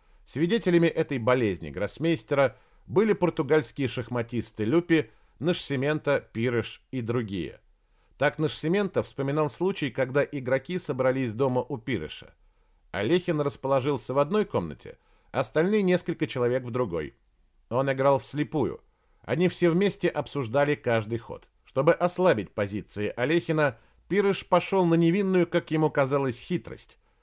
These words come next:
Предоставил в распоряжение гроссмейстера бутылку водки в надежде, что Олехин к двадцатому ходу будет видеть четырех королей вместо двух. После тридцатого хода Олехин выиграл и ушел,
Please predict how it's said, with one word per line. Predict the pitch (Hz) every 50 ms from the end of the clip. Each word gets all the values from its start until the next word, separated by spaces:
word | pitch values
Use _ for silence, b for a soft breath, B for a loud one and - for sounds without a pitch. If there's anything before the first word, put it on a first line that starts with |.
| _ _ _ _
Предоставил | - 143 170 165 208 196 - - 208 196 185 185 165
в | 143
распоряжение | 147 151 - - 151 143 143 127 143 139 127 123 117
гроссмейстера | 98 113 123 117 - - 160 180 180 - - - 156 143
бутылку | 147 143 151 - - 165 151 - - 156
водки | 147 170 196 - - - 92
в | 90 82 92 117
надежде, | 143 156 165 175 202 185 160 165 175
что | - - - 170 170 - -
Олехин | 156 165 170 180 170 - - 156 151 123
к | 120
двадцатому | 135 147 147 143 - 139 135 - 135 143 143 143
ходу | - - 214 214 185 196
будет | 170 165 175 165 165 160 -
видеть | 165 170 147 160 120 - - _
четырех | - 165 151 - 165 151 143 117 - - -
королей | 117 117 123 135 143 147 139 127
вместо | 113 120 120 110 113 - - 110
двух. | 104 98 73 - - - _ _ _ _ _ _ _ _ _ _ _
После | - 139 131 - - 147 143
тридцатого | - - 151 147 113 - - 131 113 90 - 95 92 95
хода | 92 - - 165 170 160 165 - b b b b b b
Олехин | - 131 170 208 214 - 214 180 156
выиграл | 143 180 180 175 156 160 165 165
и | 160 - - 175
ушел, | 185 196 185 - - 143 135 127 120 117 -